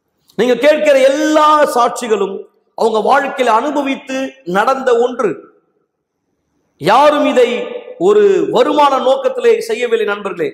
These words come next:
கர்த்தர் அவங்க வாழ்க்கையில செய்த காரியங்கள் உண்மை. திருமதி ராதிகாவுடைய மகனுக்கு தான் தேவன் செய்தார்.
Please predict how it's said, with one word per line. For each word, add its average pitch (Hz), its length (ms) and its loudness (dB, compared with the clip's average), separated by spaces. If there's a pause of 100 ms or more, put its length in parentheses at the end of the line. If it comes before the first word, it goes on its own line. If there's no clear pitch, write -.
கர்த்தர் 269 360 0
அவங்க 233 380 0
வாழ்க்கையில 233 280 -6
செய்த 214 440 -4 (260)
காரியங்கள் 226 520 -2
உண்மை. 226 420 -2 (1700)
திருமதி 247 340 0
ராதிகாவுடைய 262 760 2
மகனுக்கு 247 400 -2
தான் 277 180 -2
தேவன் 262 220 0
செய்தார். - 680 -6